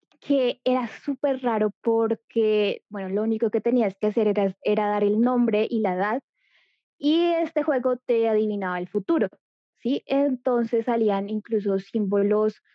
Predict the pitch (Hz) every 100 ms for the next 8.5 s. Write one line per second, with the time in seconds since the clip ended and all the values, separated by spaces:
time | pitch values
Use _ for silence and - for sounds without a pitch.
0 | _ _ - 233 233 202 - 233 214 190
1 | 214 208 208 - 240 233 240 226 208 190
2 | - - _ - 233 - 233 226 220 202
3 | 196 196 202 196 - 196 214 196 - 226
4 | - - 240 240 220 220 220 220 - 214
5 | - 214 269 - 262 233 226 196 214 190
6 | 190 - 196 190 _ _ _ _ _ -
7 | 214 214 214 214 208 190 196 269 240 220
8 | 208 233 226 214 254